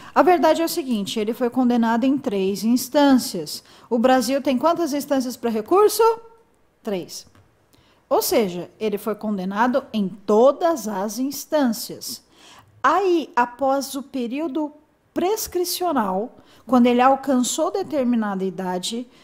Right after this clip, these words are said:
teve uma manobra jurídica que falou o seguinte: "Se nós mudarmos o juiz de direito para julgar essa causa, então o processo volta desde o começo."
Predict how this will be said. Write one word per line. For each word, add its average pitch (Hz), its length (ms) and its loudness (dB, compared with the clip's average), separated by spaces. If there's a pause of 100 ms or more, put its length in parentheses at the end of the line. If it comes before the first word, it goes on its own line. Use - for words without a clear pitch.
(140)
teve 262 200 2
uma 262 220 4
manobra 269 580 4
jurídica 240 540 -4
que 254 120 -6
falou 226 240 0
o 226 60 -2
seguinte: 226 600 -4 (500)
"Se - 460 0
nós 240 340 4
mudarmos 320 1500 0 (100)
o 269 160 -2
juiz 226 480 -2
de 202 120 -6
direito 190 480 -4
para 185 260 -6
julgar 170 320 -10
essa 165 240 -12
causa, 175 500 -10 (560)
então 294 400 6
o 311 40 4
processo 294 580 -2
volta 269 640 2
desde 247 500 -4
o 269 60 -6
começo." 226 760 -6